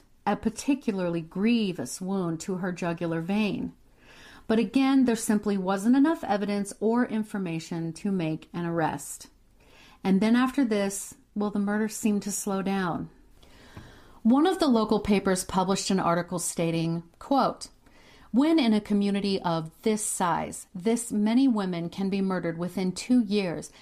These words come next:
manifestly there are some things out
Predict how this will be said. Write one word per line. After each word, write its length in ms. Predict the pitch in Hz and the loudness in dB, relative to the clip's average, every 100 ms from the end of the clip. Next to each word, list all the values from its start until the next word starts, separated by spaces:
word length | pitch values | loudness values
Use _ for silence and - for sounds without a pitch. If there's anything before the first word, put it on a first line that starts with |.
| - - - | -20 -10 2
manifestly 920 | 214 262 302 - 208 196 - 190 185 | 4 4 2 -2 -4 -4 -6 -4 -4
there 340 | 175 190 185 | -4 -2 -2
are 240 | - 190 180 | -2 -4 -4
some 220 | - 196 | -4 -4
things 420 | 190 175 170 170 - | -4 -4 -4 -6 -4
out 300 | 175 170 | -4 -4